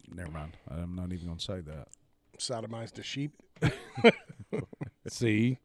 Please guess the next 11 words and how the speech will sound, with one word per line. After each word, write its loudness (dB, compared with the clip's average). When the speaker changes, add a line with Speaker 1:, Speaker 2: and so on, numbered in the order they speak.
Speaker 3:
Dan, 4
I 2
Speaker 1:
Right. 4
Speaker 3:
said 10
it 10
involved 10
Speaker 1:
He 10
said 12
Speaker 3:
goats. 12
Speaker 1:
goats, 6
goats. 4